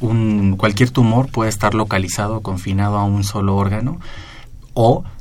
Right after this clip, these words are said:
diseminarse. En realidad, las células tienen esa capacidad de poderse diseminar por lo que haya más cercano, generalmente torrente sanguíneo, un ganglio, etcétera.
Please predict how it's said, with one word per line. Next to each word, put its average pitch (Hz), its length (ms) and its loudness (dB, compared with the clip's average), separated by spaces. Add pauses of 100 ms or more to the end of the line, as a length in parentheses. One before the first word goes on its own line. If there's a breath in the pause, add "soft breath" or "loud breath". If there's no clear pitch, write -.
(100)
diseminarse. 104 760 2
En 110 200 2
realidad, 107 400 4
las 123 200 2
células 117 380 2
tienen 110 300 0
esa 104 200 -4
capacidad 104 580 -2
de 104 80 -4
poderse 101 800 0
diseminar 98 580 2
por 101 140 -2
lo 95 80 0
que 101 100 -4
haya 101 160 2
más 98 160 2
cercano, 95 540 -6
generalmente 101 560 0
torrente 98 400 -2
sanguíneo, 104 760 0
un 98 300 2
ganglio, 101 840 0
etcétera. 98 520 -6